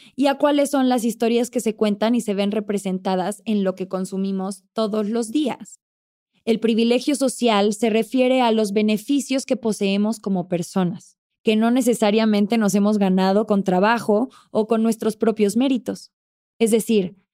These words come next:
beneficios que poseemos por default, que no necesariamente nos corresponden, pero en la norma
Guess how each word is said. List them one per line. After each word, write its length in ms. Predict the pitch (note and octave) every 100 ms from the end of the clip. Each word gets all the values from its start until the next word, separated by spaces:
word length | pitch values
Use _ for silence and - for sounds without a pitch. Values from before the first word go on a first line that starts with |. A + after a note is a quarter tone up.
| _ -
beneficios 640 | G#3 A3 G#3+ C4+ C4+ D#4+
que 100 | D4
poseemos 540 | A3+ G#3+ G3 F#3+ G3 G3
por 200 | F#3+ F3+
default, 440 | F3+ F#3 F#3 - _ _ _ _ _ _
que 120 | - G#3
no 120 | A3+
necesariamente 840 | C4 B3+ A3 A3 A#3 A3 G#3+ C4
nos 140 | A#3+
corresponden, 960 | - F#3 F#3 - - C#4 B3+ F#3 A3 G3+ _ _ -
pero 200 | D4 D#4
en 80 | E4
la 100 | E4+
norma 580 | D4 A#3+ A3 A#3 F4